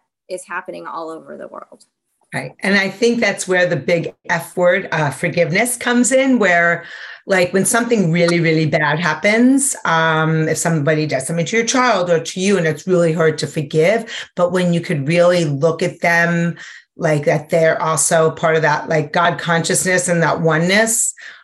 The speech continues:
Speaker 2: definitely
Speaker 1: Right.
Speaker 2: one of the biggest challenges, um, I think in all of our lives. I've, thankfully, I think I've made it to the other side,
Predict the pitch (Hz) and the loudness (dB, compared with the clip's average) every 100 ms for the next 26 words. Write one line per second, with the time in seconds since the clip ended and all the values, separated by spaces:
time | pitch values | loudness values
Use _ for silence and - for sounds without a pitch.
0 | _ - 170 156 202 - 180 175 151 175 | _ -2 0 0 -2 -4 -6 -4 -4 -2
1 | 160 175 - 180 156 165 170 160 165 147 | 0 -2 -2 -2 0 0 0 2 2 0
2 | 160 165 175 202 180 170 170 175 170 156 | -2 -2 0 -2 0 2 2 2 2 2
3 | 147 147 165 151 - 170 151 - 185 180 | 0 2 0 -2 -4 -4 -4 -6 -4 -2
4 | 185 190 175 170 160 156 170 170 175 180 | -2 0 2 4 2 0 -2 -2 -2 -2
5 | 175 175 175 - 170 185 175 185 - - | -2 -2 -2 -4 0 2 2 0 -2 0
6 | 165 165 214 254 | 2 2 2 0